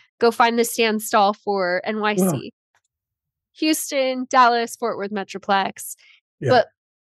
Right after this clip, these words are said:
Speaker 1: find around the ecosystem. See what you can
Speaker 2: Yeah.
Speaker 1: instigate where you are, folks. So
Speaker 2: Well, it's a yes and to that, because
Speaker 1: Mm-hmm.
Speaker 2: what I'm finding is that as we're talking about what we're doing,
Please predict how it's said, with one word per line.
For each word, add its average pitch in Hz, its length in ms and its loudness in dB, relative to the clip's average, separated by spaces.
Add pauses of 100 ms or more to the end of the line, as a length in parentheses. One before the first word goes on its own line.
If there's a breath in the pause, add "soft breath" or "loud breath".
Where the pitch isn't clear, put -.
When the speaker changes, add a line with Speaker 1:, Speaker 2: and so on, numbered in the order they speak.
(120)
Speaker 1:
find 320 380 0
around 269 300 2
the 247 80 0
ecosystem. 226 760 -8
See 254 240 -8
what 302 120 0
you 285 140 0
can 269 120 -2
Speaker 2:
Yeah. 247 100 0
Speaker 1:
instigate 196 480 -4
where 208 120 0
you 220 240 -2
are, 185 160 -2
folks. - 480 -18 (560)
So 202 400 -2 (240)
Speaker 2:
Well, 156 220 2 (120)
it's 151 280 0
a 143 80 2
yes 135 280 0
and 139 260 4 (360 soft breath)
to 127 120 0
that, - 220 -4 (280 loud breath)
because 135 340 4
Speaker 1:
Mm-hmm. - 480 -12
Speaker 2:
what 139 160 4
I'm 131 160 2
finding 120 800 -2 (880)
is 127 300 -4
that 120 420 -2
as 117 340 -4 (340)
we're 160 380 4
talking 156 440 -4
about 120 240 -4
what 107 120 -12
we're 139 200 0
doing, 92 400 -6